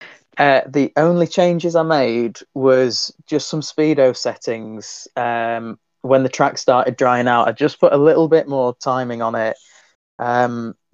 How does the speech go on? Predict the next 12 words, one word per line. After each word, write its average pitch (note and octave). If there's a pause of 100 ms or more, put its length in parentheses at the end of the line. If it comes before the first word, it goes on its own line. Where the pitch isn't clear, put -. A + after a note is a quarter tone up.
(100)
just -
to -
try C#3
and B2+
get C3
a B2
bit A#2+
more A#2
top -
end, A#2
basically. G#2+ (1120)
Um, A2